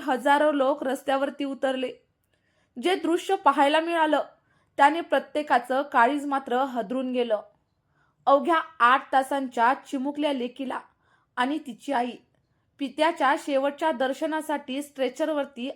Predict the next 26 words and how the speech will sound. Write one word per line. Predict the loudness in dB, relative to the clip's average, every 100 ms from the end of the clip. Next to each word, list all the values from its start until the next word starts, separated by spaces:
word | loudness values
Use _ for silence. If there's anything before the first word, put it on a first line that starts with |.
| -4
आणण्यात | -4 -2 -2
आलं | -2 -2
होतं. | -4 -4 -8 -10 _ _ _ _ _ _ _ _ 0 8
ज्या | 8
कुशीमध्ये | 10 4 4 4 4 6 6
त्या | 6 4 2
चिमुकलीला | 2 2 2 4 6 6 4
खेळायला | 4 6 6 8
हवं | 6 6
होतं, | 6 2 -2 -8 -10 _ _ _ _ _
त्याच | 6 6 6
कुशीमध्ये | -4 -2 0 0 0 2
आज | 2 2 2 0 0
एक | -4 -2
पार्थिव | -2 -2 0 0
होतं. | 0 -2 -8 -8 _ _ _ _ _ _
वीर | -2 0
जवान | 2 2 6 4 4 0
अमोल | 0 0 0
देशमुख | -2 -4 -4 -4 -4 0
आज | 0
आपल्यामध्ये | 2 0 2 -2 -2 -4 -4
नाहीत, | -4 -6 -10 _ _ _ _ _ _
पण | 2 2 2
त्यांचा | 0 0 0 -2
त्याग, | 0 2 2